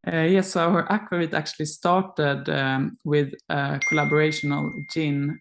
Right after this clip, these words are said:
uh, together with a bar here in Stockholm, Agrikultur, uh, or Bar Agrikultur, just a few blocks from our distillery. They wanted to, us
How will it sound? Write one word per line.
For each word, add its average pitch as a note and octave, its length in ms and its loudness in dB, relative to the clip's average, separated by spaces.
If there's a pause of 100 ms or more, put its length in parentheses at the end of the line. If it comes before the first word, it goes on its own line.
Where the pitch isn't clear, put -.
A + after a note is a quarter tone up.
(200)
uh, D3+ 140 -4
together D3 560 -4
with C#3+ 260 -2
a C#3 40 -2
bar D3+ 400 0
here D#3+ 100 -2
in D3 80 0
Stockholm, - 680 -2
Agrikultur, D3+ 1040 0
uh, D#3 180 0
or D3+ 120 2
Bar E3 340 2
Agrikultur, - 760 -4 (600)
just D3+ 260 2
a - 60 0
few D3 220 2
blocks D3+ 280 0
from - 200 0
our D#3 160 0
distillery. D#3 720 -2 (440)
They F3 100 4
wanted D#3 340 2
to, D3+ 420 0
us D3+ 220 -4